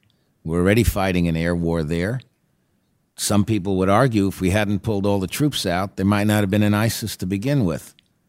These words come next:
Who knows? It's counterfactual. So it's hard to measure that one.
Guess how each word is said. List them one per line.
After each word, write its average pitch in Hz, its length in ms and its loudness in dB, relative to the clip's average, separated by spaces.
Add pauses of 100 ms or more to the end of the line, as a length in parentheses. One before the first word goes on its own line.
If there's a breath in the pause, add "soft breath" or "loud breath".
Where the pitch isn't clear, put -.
(520)
Who 147 160 2
knows? 143 460 0 (120)
It's - 140 -16
counterfactual. 120 960 -2 (760)
So 117 200 0
it's 104 100 0
hard 147 360 4
to 120 100 6
measure 117 400 4
that 67 300 -8
one. - 280 -12